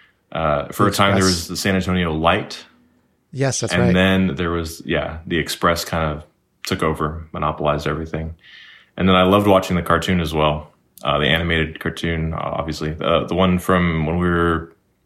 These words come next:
Speaker 1: like, in middle school or elementary?
Speaker 2: Yeah, somewhere around there.
Speaker 1: Yeah.
Speaker 2: Yeah, maybe elementary too. A-, am I, uh, am I wrong? In, uh, d-, d-, with the San Antonio Express and the San Antonio Light,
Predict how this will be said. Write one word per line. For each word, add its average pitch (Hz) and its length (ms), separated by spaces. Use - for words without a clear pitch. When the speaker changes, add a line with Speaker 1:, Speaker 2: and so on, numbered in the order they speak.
Speaker 1:
like, 78 140
in 80 120
middle 104 200
school 151 720
or 92 280
elementary? 113 540
Speaker 2:
Yeah, 262 160
somewhere 165 300
around 113 160
there. 135 320
Speaker 1:
Yeah. 190 80
Speaker 2:
Yeah, 151 60
maybe 170 240
elementary 160 360
too. 143 260
A-, - 240
am 202 120
I, 262 180
uh, 151 320
am 185 140
I 302 180
wrong? 220 360
In, 208 120
uh, - 60
d-, 180 180
d-, - 180
with 170 160
the 175 100
San 220 200
Antonio 202 420
Express - 460
and 147 40
the 135 40
San 139 220
Antonio 131 360
Light, 120 300